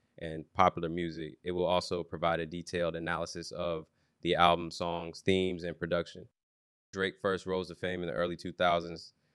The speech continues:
as a child actor on the Canadian television series Degrassi, The Next Generation. After leaving the show in two thousand nine, he began to pursue a career in music. Drake released his first mixtape,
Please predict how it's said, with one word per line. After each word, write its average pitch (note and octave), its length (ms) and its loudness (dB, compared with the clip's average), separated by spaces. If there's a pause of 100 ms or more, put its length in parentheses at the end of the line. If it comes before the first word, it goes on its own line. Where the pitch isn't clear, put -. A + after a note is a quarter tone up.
(240)
as E2+ 180 4
a E2+ 60 -6
child F2 340 6
actor F2 680 2 (420)
on F#2 140 4
the F2+ 60 2
Canadian E2+ 440 2
television E2 420 0
series E2+ 380 -2
Degrassi, E2+ 640 0 (400)
The F2 80 2
Next F#2 300 8
Generation. E2+ 640 0 (460)
After G2 220 6
leaving G2 260 4
the F2+ 60 2
show F#2 240 2
in E2+ 80 0
two F#2 180 -4
thousand F2 380 0
nine, F2 460 -4 (320)
he F#2+ 80 -2
began F2 300 2
to E2+ 40 2
pursue F#2 460 0
a E2+ 40 0
career F2 420 2
in E2 100 -2
music. E2+ 380 -6 (640)
Drake G2 240 0
released F#2 260 -6
his F2 160 -10
first F#2 320 -2
mixtape, F2+ 440 -2